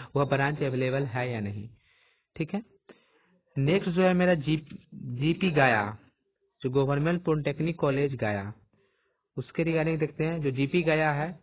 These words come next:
उसमें जो civil engineering का जो seat अभी empty है, वो छः है, Mechanical engineering का सात है, electrical engineering का छः है, computer science and engineering का बारह है और electronics engineering का दस खाली है।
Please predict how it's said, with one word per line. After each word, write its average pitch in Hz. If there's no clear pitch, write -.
उसमें 151
जो 151
civil 160
engineering 165
का 160
जो 156
seat 160
अभी 156
empty 147
है, 156
वो 147
छः 151
है, 170
Mechanical 143
engineering 160
का 160
सात 139
है, 170
electrical 139
engineering 156
का 156
छः 147
है, 175
computer 147
science 156
and 156
engineering 151
का 147
बारह 131
है 202
और 135
electronics 143
engineering 139
का 143
दस 127
खाली 104
है। 101